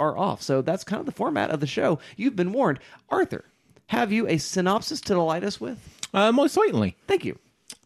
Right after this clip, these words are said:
Speaker 2: When Judy finds herself divorced, she winds up with a job at Consolidated Companies.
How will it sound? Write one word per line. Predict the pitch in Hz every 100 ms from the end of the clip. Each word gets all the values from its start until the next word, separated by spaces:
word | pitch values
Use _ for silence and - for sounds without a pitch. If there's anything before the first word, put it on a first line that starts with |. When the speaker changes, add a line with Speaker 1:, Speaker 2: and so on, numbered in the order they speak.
| _ _ _ _ _
Speaker 2:
When | 233 180
Judy | 180 302 180
finds | - 147 165 139
herself | - 139 -
divorced, | 101 107 78 78 - - -
she | - 170
winds | 202 214
up | 185 160
with | 120
a |
job | 104 117 131 135
at | 92
Consolidated | 104 - 131 139 127 117 104
Companies. | 110 104 76 64 -